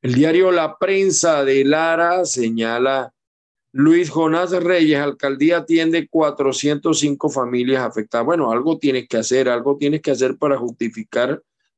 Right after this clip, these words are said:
todo lo que se ha perdido. Eh, más de quinientos cuarenta mil estudiantes en Venezuela abandonaron las aulas, eso es verdad. Reporte confidencial de Margarita. Incremento de basura invade las poblaciones rurales de Nueva Esparta.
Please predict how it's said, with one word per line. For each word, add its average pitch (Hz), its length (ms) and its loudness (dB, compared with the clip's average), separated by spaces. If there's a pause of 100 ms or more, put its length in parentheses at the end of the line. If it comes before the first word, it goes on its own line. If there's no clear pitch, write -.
todo 131 220 2
lo 135 140 2
que 120 100 -4
se 120 100 -2
ha 113 120 -2
perdido. 110 520 0 (1040)
Eh, 113 180 -2
más 156 340 0
de 214 160 -2
quinientos 196 440 0
cuarenta 165 420 0
mil 156 180 2
estudiantes 160 520 2
en 165 140 0
Venezuela 147 520 0
abandonaron 131 640 -2
las 131 180 -2
aulas, 196 420 -2
eso 135 260 -4
es 127 80 -4
verdad. 147 360 -2 (400)
Reporte 226 640 -2
confidencial 190 760 0
de 208 100 0
Margarita. 160 840 -2 (1700)
Incremento 214 880 0
de 233 120 2
basura 202 420 2
invade 196 400 0
las 196 220 -2
poblaciones 151 720 0
rurales 147 540 -2
de 135 80 -2
Nueva 127 320 -2
Esparta. 180 680 -4